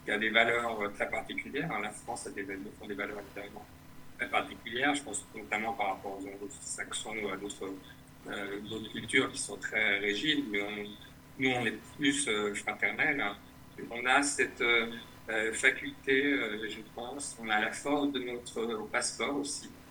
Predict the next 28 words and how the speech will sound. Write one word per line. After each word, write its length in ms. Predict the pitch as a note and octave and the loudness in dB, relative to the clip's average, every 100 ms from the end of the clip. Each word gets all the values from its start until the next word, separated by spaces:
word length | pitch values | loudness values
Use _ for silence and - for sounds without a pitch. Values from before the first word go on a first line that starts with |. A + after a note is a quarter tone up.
| - | -14
Je 120 | - | -6
me 80 | B2+ | -2
suis 180 | - C#3 | 2 4
invité 560 | C3 C#3 C#3+ C3+ C#3+ | 4 4 6 10 10
avec 240 | C#3 A2+ A2+ | 10 8 4
les 160 | G#2+ | 2
amis, 240 | A#2 A#2+ C#3 | 2 2 -2
on 40 | |
s'est 200 | C3+ G#2+ | -4 -6
invité 340 | G#2 - - C#3+ | -6 -8 -8 -2
en 240 | - A2 | -2 -2
Grèce. 560 | G#2 G2+ G2 G2 - - | -6 0 2 2 0 -6
On 40 | G#2 | 0
n'a 100 | G#2 | 2
pas 140 | D3 | 2
demandé, 380 | D#3 D3 C#3+ B2+ | 0 0 4 6
euh, 400 | B2+ G#2+ G2+ G2+ | 6 4 0 -4
l'autorisation. 680 | A2 A2 G#2+ G#2 F#2+ - - - - - - - - | -6 -6 -4 -2 -2 -4 -8 -14 -16 -16 -16 -16 -4
Et 680 | A2 G#2+ G2+ G2+ G2 G2 G2 - | 2 4 4 4 2 0 -4 -2
grâce, 380 | B2 B2+ - A#2 | 4 4 4 0
euh, 120 | G#2 G#2 - - - - | -2 -4 -10 -18 -16 0
à 40 | |
l'association, 720 | G#2+ A#2 - A#2 A2+ G2+ - | 2 4 2 -2 -2 -2 -4
euh, 320 | A#2+ A2 G2 F#2 - - - - - - - - | -6 -6 -4 -6 -8 -14 -14 -16 -16 -18 -16 -6
qui 60 | |
existe 340 | F#2+ - - G#2 | -6 -6 -8 -4
en 220 | G2 - - - | -4 -6 -10 -8
France, 360 | - - - | -4 -2 -4